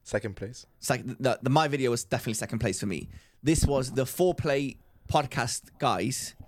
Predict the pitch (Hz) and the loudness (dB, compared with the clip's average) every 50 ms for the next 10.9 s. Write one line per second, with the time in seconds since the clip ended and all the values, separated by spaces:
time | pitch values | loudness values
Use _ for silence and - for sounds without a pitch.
0 | - - - - - 135 120 117 110 - 135 131 131 - - 131 123 - - - | -20 -20 -18 -6 -2 0 0 0 2 2 2 2 2 -2 -2 -4 -4 -4 0 2
1 | 135 123 110 - - - - - - - _ _ - - _ _ _ _ _ _ | 2 2 2 0 -2 -6 -8 -8 -10 -14 _ _ -20 -20 _ _ _ _ _ _
2 | _ - - _ _ _ _ _ _ _ - - 131 143 151 147 139 - - _ | _ -20 -20 _ _ _ _ _ _ _ 0 2 4 4 4 4 2 -2 -6 _
3 | - - _ _ - - 120 135 131 123 120 - - - - _ _ _ _ - | -20 -20 _ _ -10 -4 0 0 0 0 -2 -6 -10 -14 -14 _ _ _ _ -20
4 | - _ - - 196 196 196 - - 196 175 165 165 165 143 113 80 - - - | -20 _ 0 2 2 2 2 -2 -4 -2 0 2 2 2 2 0 -2 -2 -6 -8
5 | - - _ _ _ _ - 151 - - - 170 143 - - 123 95 - - - | -8 -10 _ _ _ _ -8 -8 -8 0 2 2 2 2 2 0 0 0 0 -4
6 | - - - - - _ - - - - - _ - 131 135 131 117 - - - | -10 -18 -20 -20 -20 _ -20 -20 -20 -20 -16 _ 2 4 4 4 2 -2 -8 -14
7 | 151 - 131 139 147 151 156 151 151 139 131 120 123 120 120 - 120 117 - 135 | -10 -2 2 4 4 6 6 6 4 4 4 4 4 4 4 4 2 4 4 4
8 | 120 104 - - - - - - - 120 117 110 101 101 107 101 82 - - - | 4 2 0 -6 -12 -10 -8 0 0 0 2 2 0 0 0 0 0 0 -4 -6
9 | - - - - _ _ _ _ _ _ _ _ _ - _ _ _ _ - - | -6 -8 -12 -16 _ _ _ _ _ _ _ _ _ -20 _ _ _ _ -18 -18
10 | - - _ _ - - _ _ - 113 113 - 165 190 208 - 156 | -18 -20 _ _ -20 -20 _ _ 0 2 4 6 6 4 4 4 0